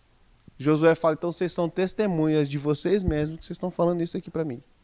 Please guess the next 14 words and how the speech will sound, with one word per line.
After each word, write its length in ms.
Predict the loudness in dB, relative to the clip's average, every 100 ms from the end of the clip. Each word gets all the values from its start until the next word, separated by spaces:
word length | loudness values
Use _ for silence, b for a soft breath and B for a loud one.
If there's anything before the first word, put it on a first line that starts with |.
| _ _ _ _ _ 0
Agora 460 | 6 8 10 10
abre 180 | 8 6
lá 160 | 4 4
em 80 |
Juízes, 520 | 4 2 2 0 -2 -2
a 40 |
gente 200 | 0 -2
vai 80 | -2
falar 240 | 0 0
de, 600 | 0 -2 0 0 -2 -4 -10 -20 _ _ _ _ _ _
de 200 | -2 0
Sansão. 560 | 2 2 2 2 2 0 2
Capítulo 500 | 4 4 6 6 6
treze, 680 | 8 12 12 10 6 -4